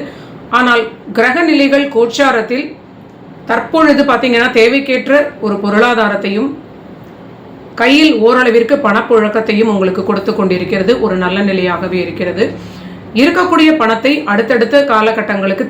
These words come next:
தேவைப்படும் அப்படிங்கிற மனநிலையில் நீங்க கும்பமாகிய நண்பர்கள் ஒரு சரியான ஒரு திட்டமிடக்கூடிய நிலையில் கையாளக்கூடிய ஒரு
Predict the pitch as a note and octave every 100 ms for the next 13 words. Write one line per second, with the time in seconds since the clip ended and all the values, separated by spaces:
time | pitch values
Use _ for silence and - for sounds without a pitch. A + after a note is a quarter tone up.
0 | G#3+ G#3 G#3+ G#3 G#3 - - G3+ B3 C4+
1 | A#3 F#3 G3 C4+ C4+ G#3+ A3+ C4+ G3+ F#3+
2 | F#3+ A3 - - - - A#3+ A#3 A#3 G#3+
3 | G#3+ A3 F#3+ F#3+ F#3+ G3 A#3+ - - -
4 | - - G3+ F#3+ F3+ - - A3 C4 C4+
5 | D4 C#4+ A3 G#3+ A3 A3 C4 A#3+ A3 B3+
6 | - A#3 G#3+ G#3 F#3+ F#3+ F#3 C4+ C4+ G3
7 | G#3+ G#3+ G3+ F#3 F#3+ A#3+ - - - -
8 | - G3+